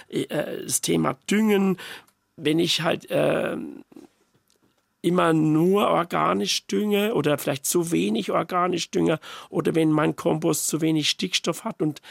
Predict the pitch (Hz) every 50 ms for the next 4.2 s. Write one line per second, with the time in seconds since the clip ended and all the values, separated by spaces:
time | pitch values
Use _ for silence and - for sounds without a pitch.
0 | - - - - - _ - 139 156 156 - - 165 160 170 175 - - 175 165
1 | 160 160 - - - 165 151 - 160 165 165 147 151 143 - - 151 143 131 123
2 | 120 - - - - - - 196 - - - 208 165 - 170 160 156 160 160 160
3 | 165 - 147 151 - 160 151 - - - - 165 170 165 151 175 170 - - -
4 | 135 143 208